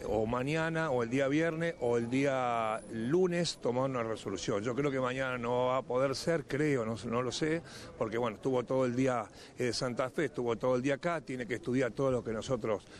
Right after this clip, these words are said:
le dijimos. Así que bueno, esperamos un resultado favorable para el bien del club, principalmente el club y, y los socios, que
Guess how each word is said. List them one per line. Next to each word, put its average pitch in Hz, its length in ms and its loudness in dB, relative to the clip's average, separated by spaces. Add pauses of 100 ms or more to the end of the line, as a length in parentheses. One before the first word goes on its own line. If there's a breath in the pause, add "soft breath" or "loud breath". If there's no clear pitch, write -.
(160 loud breath)
le 110 60 -2
dijimos. 180 680 2 (680 loud breath)
Así 123 260 -2
que 139 100 0
bueno, 127 200 2
esperamos 135 840 0
un 135 140 0
resultado 127 500 2
favorable 160 640 2 (360 loud breath)
para 120 240 0
el 120 80 0
bien 135 260 2
del 120 200 0
club, 170 360 2 (240)
principalmente 127 720 0
el 107 80 -4
club 160 340 2 (440 loud breath)
y, 104 640 0
y 120 120 0
los 127 180 0
socios, 175 420 0
que 104 300 -4